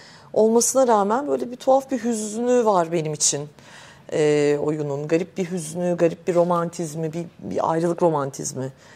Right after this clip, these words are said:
e, var. O, o, o gülmeyle ikisi arasında gidip gelmek ya, ve seyircinin oralarda gidip gelmesi çok hoşuma gidiyor benim de.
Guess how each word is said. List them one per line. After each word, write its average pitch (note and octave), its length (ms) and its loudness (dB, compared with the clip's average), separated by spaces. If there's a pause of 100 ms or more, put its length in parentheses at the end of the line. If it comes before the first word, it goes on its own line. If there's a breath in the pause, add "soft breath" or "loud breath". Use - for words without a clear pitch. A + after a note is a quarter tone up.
(400 loud breath)
e, C#3+ 360 -2
var. B3+ 320 2
O, - 60 -2
o, G#3+ 460 2
o A3 100 2
gülmeyle A3+ 920 0
ikisi - 300 -2
arasında A3 440 0
gidip G3+ 280 -6
gelmek G#3+ 1500 -2
ya, F#3+ 140 0 (340)
ve F3+ 80 2
seyircinin G3 400 0
oralarda F3 460 2
gidip - 240 -6
gelmesi F3 580 -2
çok - 180 -6
hoşuma D3+ 280 -4
gidiyor C#3+ 260 -8
benim C#3+ 200 -10
de. C#3+ 60 -12